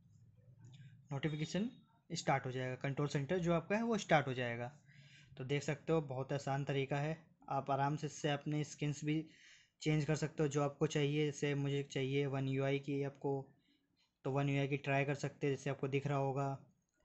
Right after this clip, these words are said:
आईओएस की ट्राई कर सकते हैं, आपको दिख रहा होगा। और आप देख सकते हो बहुत ही बढ़िया, मतलब मज़ा आएगा देखने में, आपको यूज़ करने में अच्छा लगेगा। तो आपको दिख रहा होगा कितना बढ़िया है।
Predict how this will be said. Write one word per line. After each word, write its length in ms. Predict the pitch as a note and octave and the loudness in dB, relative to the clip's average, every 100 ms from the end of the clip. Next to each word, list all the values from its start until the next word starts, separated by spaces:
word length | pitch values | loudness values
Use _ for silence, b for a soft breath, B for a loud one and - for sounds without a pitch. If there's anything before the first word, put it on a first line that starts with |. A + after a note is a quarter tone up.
| _ - | _ -4
आईओएस 300 | C3+ C#3+ C#3 | 0 2 0
की 100 | D3 | -2
ट्राई 220 | C#3 C#3 | 0 0
कर 100 | C#3 | 0
सकते 260 | C#3 C#3+ C#3 | -2 -2 -2
हैं, 60 | C#3 | -2
आपको 160 | C#3+ | -2
दिख 180 | C3+ C#3 | -2 0
रहा 120 | C#3 C#3 | 0 0
होगा। 380 | C#3 C#3 C3+ C3+ - b b b b b - | 0 0 -2 -6 -14 b b b b b -6
और 340 | C3+ C3 C3 | 0 2 2
आप 160 | C3 B2+ - | 0 -2 0
देख 140 | C#3+ | 0
सकते 280 | D3+ C#3 C#3+ | 0 -2 0
हो 240 | C#3+ D#3 - _ - | 0 -2 -6 _ -10
बहुत 280 | D3+ G3+ G3+ | -4 -2 -2
ही 60 | G#3+ | 0
बढ़िया, 280 | D#3 F3+ G#3+ | 2 2 2
मतलब 300 | G#3+ G#3 B3 | 0 -2 -2
मज़ा 240 | E3+ D#3 F3+ | 0 6 8
आएगा 180 | C#3 C3+ | 8 4
देखने 300 | C3+ C3 C#3 | 0 0 -2
में, 120 | D#3 | 0
आपको 200 | E3+ - | 0 0
यूज़ 200 | F3 F3 | 0 0
करने 180 | D#3+ F3 | 0 0
में 120 | F#3+ | -2
अच्छा 240 | F3 - | -2 0
लगेगा। 380 | C#3+ B2+ B2 B2 B2 - b b b _ _ - B B B - | 0 0 -4 -6 -10 -18 b b b _ _ -20 B B B -2
तो 80 | C#3 C3+ C3+ C3+ A2 - _ _ _ _ _ _ _ _ _ _ _ _ _ _ _ - - _ _ _ _ _ - | 0 2 2 0 -2 -12 _ _ _ _ _ _ _ _ _ _ _ _ _ _ _ -14 -14 _ _ _ _ _ -10
आपको 280 | D3 - | -6 -2
दिख 180 | C#3 D3 | 0 2
रहा 120 | D#3 | 4
होगा 320 | C#3+ C#3 D3+ E3+ - _ _ _ _ _ _ _ _ - | 2 2 0 -2 -8 _ _ _ _ _ _ _ _ -12
कितना 240 | C3+ - D#3+ C3+ | -4 2 2 2
बढ़िया 280 | C3 C3 B2+ | -2 -2 -4
है। 160 | B2+ | -6